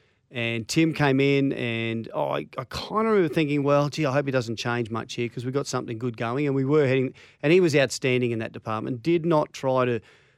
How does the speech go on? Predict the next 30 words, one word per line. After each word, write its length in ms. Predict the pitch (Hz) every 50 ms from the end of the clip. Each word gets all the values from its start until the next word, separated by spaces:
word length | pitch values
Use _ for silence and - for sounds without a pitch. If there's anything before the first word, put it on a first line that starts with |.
| _ _
to 200 | - 139 120 156
change 460 | - - - 147 139 131 123 113 -
too 160 | - - 170
much 240 | 175 175 170 - -
about 220 | 147 147 160 165
the 80 | 165 156
way 200 | 151 156 156 156
we 120 | 151 151 139
played, 480 | - 143 151 165 190 220 254 185 151
but 220 | 135 135 120 - -
just, 360 | - 139 120 - - - -
uh, 220 | 127 117 117 113 117
really 240 | 123 147 151 139 131
got 140 | 123 127
to 80 | - 113
know 160 | 117 117 110
the 80 | 107 110
players, 540 | - 113 117 113 113 110 113 113 107 - - _ _ _ _ _ _ _ _ _
um, 360 | 135 113 110 107 104 104 107 -
you 80 | - 120
know, 120 | 110 110 -
individually, 760 | - 160 143 123 113 117 139 139 123 135 135 131 127 123 120 - - 107
help 200 | 101 127 123 127
you 140 | 123 117
out. 120 | 120 120 120
He's 120 | 117 107
got 140 | - - -
time 320 | - - 143 147 147 143
for 180 | 131 - 123 123
everyone, 420 | 123 110 123 120 113 107 101 95